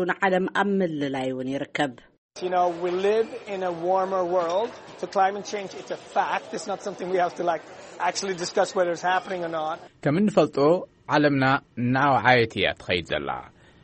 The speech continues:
Speaker 3: እዚ ዘተሓታትት ኣይኮነን። ኣብዚ ንዋዒ ዓለም ፍታሕ ንምምጻእ ዝግበር ጻዕሪ ኣፍሪካ እውን ኣላ እያ። ንብርቱዕ ዝናብን ጽንኩር ድርቅን ክጻወር ዝኽእሉ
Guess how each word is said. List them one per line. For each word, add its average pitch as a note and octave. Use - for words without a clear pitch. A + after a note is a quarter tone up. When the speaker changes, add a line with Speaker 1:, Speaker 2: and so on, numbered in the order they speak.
Speaker 3:
እዚ F#2
ዘተሓታትት A2+
ኣይኮነን። D2+
ኣብዚ F2
ንዋዒ A#2
ዓለም A2+
ፍታሕ -
ንምምጻእ B2
ዝግበር A#2
ጻዕሪ B2
ኣፍሪካ C3+
እውን A#2
ኣላ G#2+
እያ። C#2
ንብርቱዕ C3
ዝናብን B2+
ጽንኩር E3
ድርቅን A#2+
ክጻወር A#2
ዝኽእሉ G2+